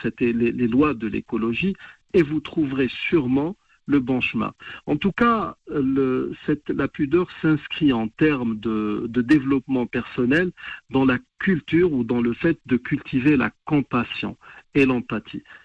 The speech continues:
Et demain, nous, nous, nous, nous, il y aura un prolongement, prolongement à ce sujet avec l-, un autre nom sublime de Dieu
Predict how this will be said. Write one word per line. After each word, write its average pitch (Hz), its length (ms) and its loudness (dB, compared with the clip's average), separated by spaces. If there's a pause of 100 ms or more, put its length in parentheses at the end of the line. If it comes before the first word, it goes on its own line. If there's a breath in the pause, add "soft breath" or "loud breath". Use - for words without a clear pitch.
(140)
Et 139 440 4
demain, 151 560 2
nous, 151 260 2
nous, 139 240 0
nous, 139 260 -2
nous, 147 180 2
il 143 80 0
y 139 60 0
aura 147 220 4
un 127 120 0
prolongement, 165 680 0
prolongement 160 600 0
à 135 120 0
ce 139 80 -4
sujet 131 400 -2
avec 139 380 -2
l-, 120 360 0
un 131 140 2
autre 180 320 2
nom 151 340 2
sublime 135 460 -2
de 127 120 2
Dieu 311 340 2